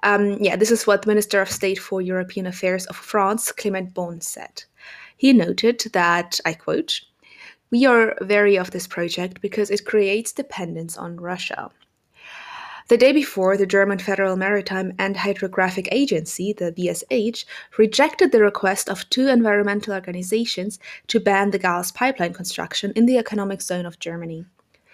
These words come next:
The German Nature and Biodiversity Conservation Unit, so the nabu, and the environmental organization Deutsche Umwelthilfe, uh, fear that pipe laying works will have a negative impact on the marine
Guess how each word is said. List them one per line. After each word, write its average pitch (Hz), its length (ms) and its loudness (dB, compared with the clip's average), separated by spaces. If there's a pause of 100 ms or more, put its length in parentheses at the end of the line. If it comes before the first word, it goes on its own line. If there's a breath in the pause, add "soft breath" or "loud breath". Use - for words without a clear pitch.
(240 soft breath)
The 220 80 6
German 233 420 8
Nature 202 360 2
and 196 120 0
Biodiversity 190 800 0
Conservation 180 760 -4
Unit, 170 440 -4
so - 400 -4
the 170 120 -4
nabu, 180 540 -2 (420 loud breath)
and 190 240 2
the 196 80 2
environmental 202 640 4
organization 185 800 0
Deutsche 180 300 0
Umwelthilfe, 202 840 2 (560 soft breath)
uh, 196 160 4
fear 262 640 4
that 208 300 0
pipe 240 400 -2
laying 185 480 2
works 196 420 -2
will 196 280 4
have 190 180 0
a 185 120 0 (100)
negative 220 400 0
impact 185 440 -4
on 190 120 -4
the 185 100 0
marine 190 420 -4